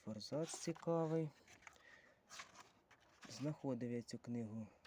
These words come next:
неодноразово. Ось так вона виглядає.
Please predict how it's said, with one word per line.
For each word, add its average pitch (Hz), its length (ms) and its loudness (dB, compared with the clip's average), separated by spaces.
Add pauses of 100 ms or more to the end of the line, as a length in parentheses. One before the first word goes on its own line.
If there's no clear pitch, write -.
(300)
неодноразово. 117 1000 0 (2250)
Ось 127 200 -4
так 123 280 0
вона 120 180 0
виглядає. 104 720 -4